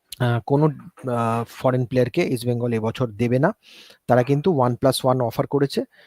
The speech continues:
সেই বিষয়টা নিয়ে এখনো নেগোসিয়েশন চলছে। আর্থিক দিকটা কিছুটা সহমতে দুপক্ষ আসতে পারবে বলে মনে হচ্ছে, যদিও এখনো ইভানের ডিমান্ড ইস্ট বেঙ্গল ফুলফিল করে, করেনি।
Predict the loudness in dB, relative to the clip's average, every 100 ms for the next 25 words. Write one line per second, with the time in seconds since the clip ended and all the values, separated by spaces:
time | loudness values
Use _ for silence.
0 | _ -2 2 4 2 0 0 0 0 -2
1 | -2 -2 -2 -2 -4 -2 -2 0 -2 0
2 | -2 -4 -10 -20 _ _ -10 2 4 4
3 | 0 2 2 2 2 4 0 6 8 8
4 | 6 2 -4 0 2 2 -2 _ _ 0
5 | 0 -2 -2 -2 -4 0 0 0 -2 -4
6 | -4 0 2 2 -2 -20 _ 4 6 8
7 | 6 4 4 4 4 2 0 0 0 4
8 | 4 4 4 0 0 2 2 2 -2 0
9 | 0 0 -2 0 0 0 -2 -6 -4 -6
10 | -2 -2 -2 -2 0 0